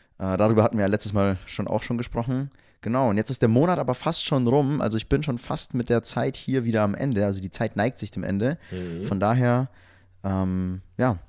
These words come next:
Speaker 1: ist es ein ziemlich, ziemlich guter Zeitpunkt, um so einen Monat auch mal zu reflektieren für mich momentan. Ja, und das mache ich auch, weil halt sehr, sehr viel passiert ist. Aber mir geht's tatsächlich, um das nochmal zu wiederholen, mir geht's gut. <laughs>
Speaker 2: Mhm.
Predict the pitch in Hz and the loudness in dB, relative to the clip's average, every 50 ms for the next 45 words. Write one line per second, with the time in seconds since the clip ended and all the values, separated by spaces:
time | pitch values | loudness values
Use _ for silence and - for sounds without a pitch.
0 | _ _ _ _ _ _ _ _ _ _ _ _ _ _ - - _ - 101 - | _ _ _ _ _ _ _ _ _ _ _ _ _ _ -20 -16 _ -8 -6 -4
1 | - 104 - - - - 104 98 - - - - 131 135 139 139 - - - - | -4 -2 -2 -4 -4 -4 -8 -8 -4 -4 -2 0 0 0 0 -2 -4 -8 -12 -16
2 | - _ _ _ - - - 127 131 - - - - 117 113 - - - 143 143 | -20 _ _ _ -6 -4 -2 -2 -4 -4 -4 -4 -4 -2 -2 -2 0 0 -2 0
3 | - - 107 107 - - 107 101 101 101 101 101 101 95 98 104 104 101 101 101 | 0 0 -2 0 -2 -4 -2 -2 0 0 0 0 0 0 2 2 2 2 4 4
4 | 107 120 139 131 - - 85 - 98 90 - - 95 87 85 - - 87 - - | 4 4 4 4 2 2 0 0 0 0 0 0 -2 -2 -2 -2 -4 -6 -6 -6
5 | - 95 90 87 - 87 87 87 85 - - - _ _ _ _ 98 90 87 82 | -6 -6 -6 -6 -6 -6 -4 -4 -6 -8 -12 -16 _ _ _ _ -6 -6 -6 -6
6 | - 101 95 92 95 98 87 92 95 - - 98 92 98 98 - 92 92 92 98 | -8 -8 -6 -4 -4 -4 -4 -4 -6 -4 -4 -4 -4 -4 -6 -4 -2 -2 -2 -2
7 | - - _ _ _ _ _ _ _ - - - - _ _ _ - 101 101 101 | -6 -12 _ _ _ _ _ _ _ -20 -20 -20 -20 _ _ _ -4 0 2 2
8 | 98 95 98 104 98 101 92 - 104 90 - 92 - - - 101 - 92 87 - | 2 4 4 4 6 4 2 0 6 6 6 6 6 2 -4 -4 -4 -6 -6 -2
9 | - 104 113 113 110 107 107 120 117 - - - - 107 - - 123 127 - 135 | 0 2 2 4 4 2 2 2 2 0 -2 0 0 0 2 2 2 2 2 -2
10 | 123 123 107 107 104 - 117 107 120 110 - 110 107 101 95 107 117 117 113 110 | -2 0 0 0 0 0 0 2 2 0 2 2 2 2 4 4 4 2 2 0
11 | 104 95 104 98 - - 123 127 139 - - - - 277 - - - - 98 95 | 0 0 0 0 0 2 2 2 2 2 2 2 2 2 2 2 -2 -4 -4 -4
12 | - - 180 175 | -4 -6 -6 -8